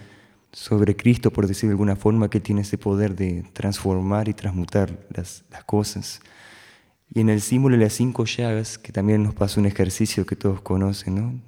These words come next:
Devocionario de las cinco sagradas llagas, que se oran los días miércoles y sábados. Ah, muy bien. <laughs>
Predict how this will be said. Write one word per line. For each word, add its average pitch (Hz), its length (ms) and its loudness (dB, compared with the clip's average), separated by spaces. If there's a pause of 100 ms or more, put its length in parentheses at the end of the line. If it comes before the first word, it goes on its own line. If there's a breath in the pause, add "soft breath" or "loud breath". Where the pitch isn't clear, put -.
(100)
Devocionario 101 640 0
de 95 60 -2
las 90 100 -4
cinco 113 400 0
sagradas 98 560 -2
llagas, 90 580 -4 (720 soft breath)
que - 100 -12
se 98 160 0
oran 104 160 2
los 98 160 0
días 101 400 2
miércoles 123 920 0 (100)
y 107 360 -2
sábados. 92 960 0 (100)
Ah, 92 320 -6 (120)
muy 113 200 2
bien. 101 240 0
<laughs> 180 960 -6